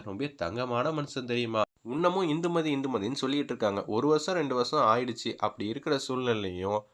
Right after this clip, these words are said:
அவங்க இந்துமதின்னு சொல்ற விஷயம்லாம் ரொம்பவே சூப்பர்ல. கண்ணியமான மனுஷன். அவர் கூட சேர்ந்து வாழ முடியாம நம்ம இந்துமதி இது மாதிரி போயிட்டாங்களேன்னு சொல்லி வருத்தப்பட்டுட்டு இருக்காங்க அந்த இடத்துல."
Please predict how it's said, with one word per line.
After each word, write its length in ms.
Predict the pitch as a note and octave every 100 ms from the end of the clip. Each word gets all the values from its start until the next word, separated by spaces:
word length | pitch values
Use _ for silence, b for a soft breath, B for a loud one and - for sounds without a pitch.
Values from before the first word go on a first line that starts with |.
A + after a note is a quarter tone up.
| b b _
அவங்க 280 | C#3+ D3+ C#3+ A2+ A2 - _
இந்துமதின்னு 560 | C#3+ G3 G#3+ E3+ D#3+ E3
சொல்ற 220 | C3 B2+ C#3
விஷயம்லாம் 560 | A2 - B2 G#2 G#2 -
ரொம்பவே 320 | G#2 B2+ D#3+
சூப்பர்ல. 560 | D#3+ D3+ E3 C#3+ A#2 A#2+ A#2 - b b -
கண்ணியமான 680 | G#2 A2+ D#3 D#3+ B2 F#2+ A#2+
மனுஷன். 460 | D#3+ C#3+ D3 - A#2+ - -
அவர் 280 | F#2+ A#2+ C3
கூட 180 | D3 E3+
சேர்ந்து 300 | D#3+ C#3+ C#3+ C3+
வாழ 220 | G#2+ C3+
முடியாம 480 | C#3 A#2+ G2 F2+ F2+ F#2+ G2 -
நம்ம 220 | G#2 G#2
இந்துமதி 480 | G2+ B2 D3 C3 A#2
இது 160 | G#2+ F#2+
மாதிரி 200 | G2 A2
போயிட்டாங்களேன்னு 600 | G#2+ A2+ A#2+ A2+ A2 A#2
சொல்லி 180 | F#2 F#2+
வருத்தப்பட்டுட்டு 640 | F#2 E2+ - D3+ D3 C#3 B2
இருக்காங்க 300 | A#2 G#2 C3
அந்த 160 | C#3+ C3
இடத்துல." 280 | A#2+ B2